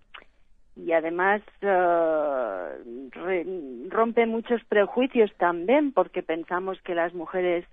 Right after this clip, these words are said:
en esa época no, no desarrollaban, eh, las grandes actividades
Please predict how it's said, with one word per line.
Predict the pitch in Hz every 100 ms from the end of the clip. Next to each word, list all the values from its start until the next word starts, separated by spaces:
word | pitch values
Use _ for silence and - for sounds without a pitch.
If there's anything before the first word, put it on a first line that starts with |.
| -
en | - 156 170
esa | 175 - 151 175
época | 226 - 170 175 170 170 175 - - - - _
no, | 175 175 170 170 170 165 160 -
no | 175 165
desarrollaban, | 165 170 160 165 165 170 170 170 165 160 151 -
eh, | 143 139 143 151
las | 156 156 -
grandes | 160 170 175 170
actividades | 165 - 165 156 165 170 165 165